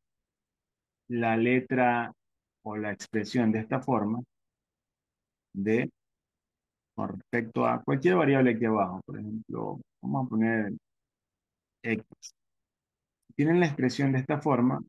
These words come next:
esto lo que le está diciendo es que es una ecuación diferencial ordinaria. Y si ustedes tienen la expresión de la siguiente forma, la D, básicamente el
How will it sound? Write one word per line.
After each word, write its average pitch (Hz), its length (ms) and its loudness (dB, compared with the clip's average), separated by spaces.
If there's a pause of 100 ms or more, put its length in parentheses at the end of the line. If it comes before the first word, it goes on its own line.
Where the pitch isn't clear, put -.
(800)
esto 123 280 -4
lo 135 140 0
que 123 80 0
le 110 120 -2
está 117 180 -8
diciendo 117 580 2
es 110 120 -6
que 117 100 -4
es 107 80 -4
una 113 280 2
ecuación 110 760 -2 (380)
diferencial 101 680 -6
ordinaria. 92 540 -6 (2750)
Y 135 100 0
si 131 120 -2
ustedes 135 380 2
tienen 117 520 2
la 104 140 -6
expresión 101 680 -4 (300)
de 98 360 -4
la 98 160 -4
siguiente 101 420 -6
forma, 110 440 0
la 104 260 -2
D, 110 260 2
básicamente 131 840 -2
el - 60 -6